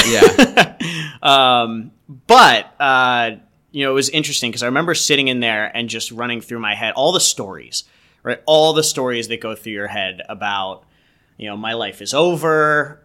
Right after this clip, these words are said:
Speaker 2: uh, you know, like, no one's gonna love me anymore. Like, obviously I'm getting kicked out of the Air Force.
Speaker 1: And you have what, like, one semester left in school, or?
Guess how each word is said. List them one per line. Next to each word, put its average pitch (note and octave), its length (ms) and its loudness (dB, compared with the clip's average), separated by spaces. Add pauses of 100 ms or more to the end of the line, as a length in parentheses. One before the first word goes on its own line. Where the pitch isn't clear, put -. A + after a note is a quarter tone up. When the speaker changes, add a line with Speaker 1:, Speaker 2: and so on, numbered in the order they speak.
Speaker 2:
uh, G#2 320 -6
you G#2+ 220 -12
know, G#2 140 -12
like, G2+ 180 -10
no A2+ 100 -10
one's G#2+ 160 -16
gonna G#2 140 -16
love E3 180 0
me E3 100 -6
anymore. C#3+ 300 -2
Like, A2 180 -4
obviously B2 380 -2
I'm G#2+ 80 -10
getting A2 160 -12
kicked - 220 -18
out G#2 100 -8
of F2+ 60 -18
the A#2+ 120 -4
Air D3+ 120 2
Force. C3 380 -4
Speaker 1:
And C3+ 80 4
you C#3+ 120 2
have C#3 200 0
what, G#2+ 220 -4
like, F2+ 140 -12
one G2+ 160 -4
semester A2+ 420 -4
left G2+ 220 -6
in G#2 80 -8
school, B2+ 340 -6
or? E2+ 220 -6